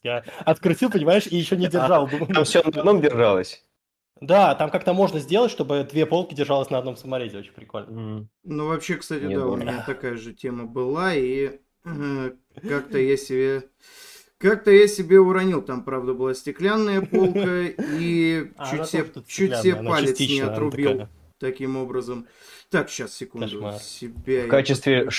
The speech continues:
Speaker 2: шкафов у меня в одной квартире был, э, маленький шкаф, но высокий,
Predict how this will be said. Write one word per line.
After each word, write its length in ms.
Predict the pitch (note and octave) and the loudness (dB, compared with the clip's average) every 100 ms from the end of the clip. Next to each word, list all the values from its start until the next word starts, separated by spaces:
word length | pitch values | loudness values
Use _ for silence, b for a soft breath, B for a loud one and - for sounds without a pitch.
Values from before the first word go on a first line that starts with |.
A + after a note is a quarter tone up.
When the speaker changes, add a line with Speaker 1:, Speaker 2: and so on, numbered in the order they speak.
| E3 | 0
Speaker 2:
шкафов 400 | C#3 A#2+ E3 F3 - | 0 2 0 0 -2
у 60 | |
меня 420 | A2+ A#2 A#2+ A#2+ G#2+ | -2 2 2 2 2
в 60 | |
одной 220 | A2 A#2 A2+ | 2 0 0
квартире 1300 | A#2+ A#2+ _ _ _ _ - - - C4+ B2+ G2 E2+ _ _ - | 0 -2 _ _ _ _ -20 -10 -2 2 4 2 0 _ _ 0
был, 300 | C3 B2 A2+ | 2 4 4
э, 480 | G#2 G2+ F#2 F2 - | 4 4 4 2 -2
маленький 400 | A#2+ C#3 B2 A#2+ | 2 4 4 0
шкаф, 340 | A#2+ F#3 A3 - | 2 2 2 0
но 120 | B2 | 0
высокий, 640 | C3+ - C#3+ A#2+ A#2 F#2+ | 2 2 4 2 2 -6